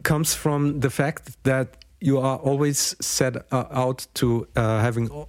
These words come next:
like, the most variables that you could ever imagine having, you know, like, you are, you, you leave your house on a Friday and you think that the itinerary is set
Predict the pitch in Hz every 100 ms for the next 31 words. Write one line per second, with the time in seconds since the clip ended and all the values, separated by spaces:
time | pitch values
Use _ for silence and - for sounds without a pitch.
0 | - _ 185 185 127 120 - 135 117 123
1 | 139 - 120 95 123 131 123 123 117 117
2 | - 113 113 110 120 113 120 120 - -
3 | 123 117 151 147 139 120 120 110 170 165
4 | 95 82 104 127 131 127 131 127 127 123
5 | 127 151 160 139 127 123 127 156 151 -
6 | - 131 123 139 156 147 135 127 131 135
7 | 151 151 170 - _ _ _ - - -
8 | _ _ 127 131 131 127 - - - 127
9 | - 160 196 - 120 104 - - 120 113
10 | 123 - 151 139 123 117 113 - 117 131
11 | -